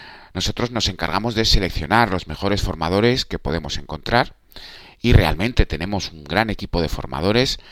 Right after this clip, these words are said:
dentro de, eh, nuestra, eh, pequeña librería, bueno, tan pequeña librería de contenidos en español.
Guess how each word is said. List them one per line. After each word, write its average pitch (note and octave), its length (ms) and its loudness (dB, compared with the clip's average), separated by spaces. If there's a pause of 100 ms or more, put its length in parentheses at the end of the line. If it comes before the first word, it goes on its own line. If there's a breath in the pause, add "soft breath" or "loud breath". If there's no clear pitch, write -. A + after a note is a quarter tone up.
(360 loud breath)
dentro F#2 460 -2
de, E2+ 320 0
eh, C#2 280 -6 (600)
nuestra, E2+ 680 0
eh, C2+ 320 -8 (420)
pequeña A#2 380 2
librería, F2+ 500 0
bueno, E3+ 260 -8
tan F#2 200 0
pequeña E2+ 380 -6
librería D#2+ 540 -2 (480 loud breath)
de G2+ 140 2
contenidos F2+ 480 -2
en E2 80 -6
español. G#2+ 480 -2